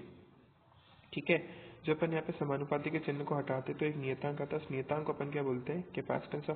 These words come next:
conductor या फिर चालक की धारिता।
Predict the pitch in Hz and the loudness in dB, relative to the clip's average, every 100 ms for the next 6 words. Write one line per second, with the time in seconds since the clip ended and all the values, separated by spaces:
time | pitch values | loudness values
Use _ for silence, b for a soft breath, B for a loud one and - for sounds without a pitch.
0 | - 131 123 - 151 147 135 170 185 B | -2 -2 -2 -2 -2 -2 0 -2 -2 B
1 | B B B 135 127 135 - 180 202 B | B B B 4 4 2 2 0 0 B
2 | B - 127 123 117 113 117 | B -8 -2 0 0 0 -4